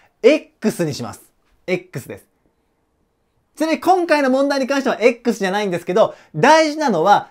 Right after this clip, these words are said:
同点、このPね。Pが歩いたところ全部を文字を使っておくんだってことを覚えてください。いい？で、何が言いたいかっていうと、今Pスタートここです。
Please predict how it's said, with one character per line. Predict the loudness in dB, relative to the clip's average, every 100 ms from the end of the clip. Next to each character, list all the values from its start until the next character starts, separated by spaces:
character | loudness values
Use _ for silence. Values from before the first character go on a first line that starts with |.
| -4
同 | 2 4 4
点、 | 2 -4
こ | -6
の | -6
P | -2 -2
ね。 | -4 -10 _ _
P | -4 0
が | 0 -2
歩 | 0 2 2 2
い | 2 0
た | -4
と | -4 -2 -2
こ | 2 4
ろ | 4 2
全 | 0 0 0 0 0
部 | 2
を | 2 0
文 | 0 4 4
字 | 4
を | 2 0
使 | -6 -4 -4
っ | -4
て | -6 -4
お | -2 -2
く | 0 0
ん | 0
だ | 0 -2
っ | -4
て | -4
こ | 0
と | 0
を | 0
覚 | 0
え | 0
て | -2
く |
だ | -8
さ | -8
い。 | -10 _ _ _ _ _ _ _ _ _ -10
い | -10
い？ | -12 _
で、 | -2
何 | 0 2
が | 2
言 | 2
い |
た | 0
い | -2
か | -4
っ |
て | -4
い | -2
う |
と、 | -2
今 | -2 -4
P | -2 -2
ス | -2 -2
タ | -4
ー |
ト | -2
こ | -4
こ | 0
で | -2
す。 | -2